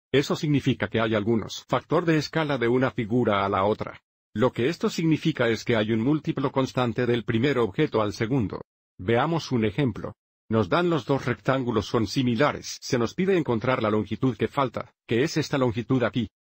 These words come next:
Debido a que los dos rectángulos son similares,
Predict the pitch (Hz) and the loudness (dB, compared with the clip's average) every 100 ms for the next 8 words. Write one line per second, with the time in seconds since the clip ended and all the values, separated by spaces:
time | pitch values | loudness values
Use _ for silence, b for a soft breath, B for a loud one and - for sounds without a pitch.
0 | _ 101 120 190 196 160 135 113 113 127 | _ -2 -2 0 -2 0 0 0 2 -2
1 | - 120 143 131 113 104 131 113 117 110 | -2 -2 0 0 0 0 -2 0 0 0
2 | 139 151 - | 0 -4 -10